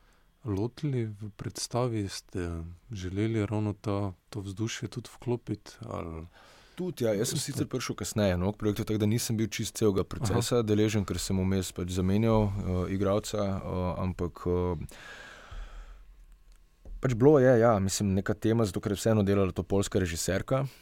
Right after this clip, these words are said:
Speaker 2: ki
Speaker 1: Aha.
Speaker 2: se je prvič srečala s Cankarjem in ki tudi, bomo rekli, Slovenije kot take ne pozna in jo je zelo zanimalo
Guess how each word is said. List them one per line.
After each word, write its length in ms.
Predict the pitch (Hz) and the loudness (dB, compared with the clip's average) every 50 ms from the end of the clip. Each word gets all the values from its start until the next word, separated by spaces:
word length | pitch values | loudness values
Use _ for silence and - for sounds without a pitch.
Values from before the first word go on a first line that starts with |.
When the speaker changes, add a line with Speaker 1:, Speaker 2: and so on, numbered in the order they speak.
| - - - - - _ _ | -20 -20 -20 -20 -20 _ _
Speaker 2:
ki 140 | - - 117 | -8 -4 -2
Speaker 1:
Aha. 120 | 107 107 104 | 0 0 2
Speaker 2:
se 160 | 104 104 98 | 2 2 2
je 600 | 98 92 92 92 92 92 92 92 90 90 92 90 87 82 - - 87 - - | 2 4 4 4 4 4 4 2 2 2 2 0 0 -2 -4 -6 -8 -8 -2
prvič 280 | - - 107 110 110 104 | 0 2 4 4 4 2
srečala 400 | - - 104 101 - 110 98 92 | 2 2 2 2 4 2 2 0
s 80 | 90 - | 0 -2
Cankarjem 680 | - - 95 104 113 - 127 120 123 117 113 110 107 104 | -2 0 0 0 2 2 0 2 2 4 4 4 4 2
in 240 | 98 98 95 95 | 2 2 2 0
ki 120 | 90 - 95 | -2 -4 -8
tudi, 220 | - - 117 104 101 | -6 -4 -2 -2 0
bomo 200 | 98 95 95 95 | 0 0 0 0
rekli, 260 | 95 95 - - 95 | 0 -2 -2 -4 -4
Slovenije 580 | - - - 90 85 90 98 117 123 127 127 | -4 -4 -2 -2 0 2 2 2 2 2 2
kot 180 | 117 - 110 - | 0 0 -2 -2
take 280 | - 110 113 - - 117 | 0 0 0 2 2 2
ne 120 | 110 104 | 2 2
pozna 500 | - - 95 92 98 101 98 104 107 107 | 2 0 -2 0 2 4 6 6 6 6
in 220 | 101 92 101 98 | 4 4 2 2
jo 80 | 98 95 | 4 4
je 60 | 98 | 4
zelo 180 | 95 101 113 120 | 4 4 4 4
zanimalo 720 | 110 113 110 110 117 113 104 90 82 80 78 76 78 76 | 6 4 4 4 4 4 4 2 2 0 -2 -2 -4 -6